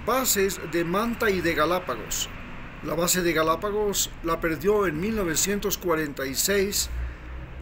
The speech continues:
luego de que el gobierno de el presidente Velasco Ibarra descubriera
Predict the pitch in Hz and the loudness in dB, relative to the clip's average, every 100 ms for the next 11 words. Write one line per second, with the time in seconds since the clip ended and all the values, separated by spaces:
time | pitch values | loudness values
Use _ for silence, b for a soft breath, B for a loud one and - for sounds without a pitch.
0 | - - 147 185 202 214 185 185 - 160 | -12 -10 0 4 6 4 4 2 2 0
1 | 151 143 143 143 147 175 190 190 180 165 | 0 0 -2 -4 0 0 0 0 0 0
2 | 151 139 - - - - - - 160 - | 0 -4 -10 -16 -16 -18 -14 -8 -6 2
3 | 202 190 208 240 269 254 208 175 165 165 | 4 4 2 -2 -4 -2 2 4 4 0
4 | - 175 151 170 185 180 123 220 - - | 0 -2 0 0 2 -2 4 4 6 2
5 | 214 220 233 185 120 | -2 2 6 6 4